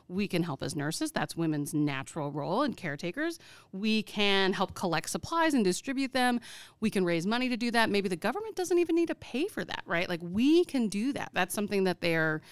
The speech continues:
um, very excited to do. Um, they can run homes for injured veterans.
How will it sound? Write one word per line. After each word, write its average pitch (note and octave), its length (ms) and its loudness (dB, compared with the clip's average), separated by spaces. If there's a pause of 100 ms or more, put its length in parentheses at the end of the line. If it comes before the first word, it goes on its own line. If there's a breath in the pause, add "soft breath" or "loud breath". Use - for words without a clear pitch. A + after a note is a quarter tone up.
(340 loud breath)
um, D3+ 580 2
very G3 220 4
excited F3 540 0
to G#3+ 120 -8
do. D#3 480 -2 (720)
Um, F#3 540 4
they G3+ 300 4
can G3 240 0
run F#3+ 180 6
homes F#3+ 340 4
for - 160 -8
injured F3 380 2
veterans. F#3+ 640 2